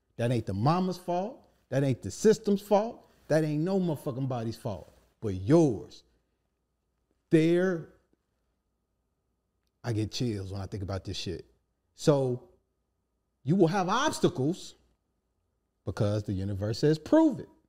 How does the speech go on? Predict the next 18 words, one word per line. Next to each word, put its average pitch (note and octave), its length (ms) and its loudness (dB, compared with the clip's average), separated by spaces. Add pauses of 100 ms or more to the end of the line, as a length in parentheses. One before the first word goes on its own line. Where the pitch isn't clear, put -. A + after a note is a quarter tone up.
(720)
You'll C#3+ 140 4
have G3 300 4
obstacles - 760 -8
that C3 200 0
you C#3+ 80 4
have C3+ 220 -2
to C3+ 100 -2
overcome. A#2 680 -2 (280)
But C3 160 -4
that's, E3 340 -2
it, - 340 -2
that's G3+ 260 -2
the F#3+ 140 -2
same, F#3 460 -6
that's G#3+ 260 -6
life C3 720 -6 (720)
obstacles, A2 720 -6
overcoming. B2 640 -2